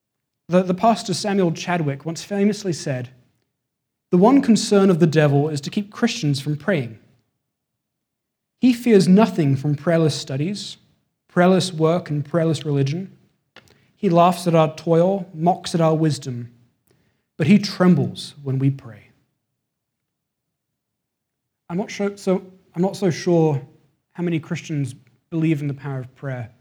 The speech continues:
today. But I think that's something which we desperately need to recover. Because the truth of the matter is that when we pray, God does hear us. And he doesn't always answer our prayers the way that we want him to,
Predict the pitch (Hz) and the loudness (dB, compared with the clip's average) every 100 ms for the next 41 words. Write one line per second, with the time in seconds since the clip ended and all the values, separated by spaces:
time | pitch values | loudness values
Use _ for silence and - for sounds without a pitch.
0 | _ 127 113 110 _ _ _ _ _ _ | _ -20 -20 -20 _ _ _ _ _ _
1 | _ _ _ _ _ _ _ - 165 208 | _ _ _ _ _ _ _ -6 -4 -2
2 | 202 165 185 175 - 165 151 156 - - | -2 -2 -4 -4 -4 -6 -6 -8 -10 -14
3 | 143 135 139 - 135 123 120 117 - _ | -10 -6 -8 -10 -20 -20 -20 -20 -20 _
4 | _ _ _ _ _ _ _ _ _ _ | _ _ _ _ _ _ _ _ _ _
5 | _ _ _ - 180 185 190 240 240 220 | _ _ _ -4 0 0 0 0 0 0
6 | 180 170 170 165 175 196 208 196 - - | 0 0 0 -2 -2 -2 0 -2 -6 -8
7 | 170 117 147 - _ _ _ _ _ - | -6 -6 -12 -16 _ _ _ _ _ -4
8 | 180 165 - - 170 156 139 - _ 165 | -2 -2 -4 -4 -2 -2 -6 -12 _ -6
9 | 143 110 - 117 - - - _ _ _ | -6 -8 -14 -16 -16 -20 -20 _ _ _
10 | _ _ _ _ _ _ _ _ 180 254 | _ _ _ _ _ _ _ _ 0 2
11 | 262 196 190 175 175 170 151 143 156 147 | 2 2 2 0 -6 -4 -6 -4 -4 -4
12 | 156 147 - 170 139 131 123 120 123 | -4 -6 -6 -10 -8 -10 -14 -16 -20